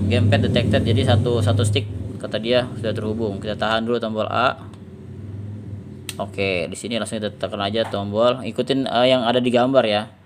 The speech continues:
Ikutin yang ada di gambar. Ikutin yang ada di gambar, nggak boleh sampai salah. Kalau salah wajib ulang dari awal. Dan untuk hotkey-nya kita pakai tombol select.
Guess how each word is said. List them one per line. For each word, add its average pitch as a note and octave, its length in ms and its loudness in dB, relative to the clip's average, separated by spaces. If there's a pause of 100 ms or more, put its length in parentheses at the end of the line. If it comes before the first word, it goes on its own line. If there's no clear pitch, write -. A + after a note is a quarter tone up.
(800)
Ikutin G#2 320 -8
yang G2+ 80 -2
ada G2 80 -8
di G2+ 80 -4
gambar. G2 500 0 (2000)
Ikutin A#2+ 880 -4
yang G#2+ 160 -2
ada G#2 400 -4
di G#2 160 -4
gambar, G#2 560 -2
nggak G2 240 -4
boleh G2 400 -4
sampai G2+ 240 -8
salah. G2+ 240 -4
Kalau G#2 240 -2
salah A#2 320 2
wajib G#2+ 320 -2
ulang G#2+ 160 0
dari G2+ 160 -4
awal. G2 480 -2 (3250)
Dan A#2 240 0
untuk A2+ 160 -2
hotkey-nya B2+ 560 0
kita B2+ 160 -2
pakai A#2+ 160 -2
tombol G#2+ 320 -2
select. G#2 400 -4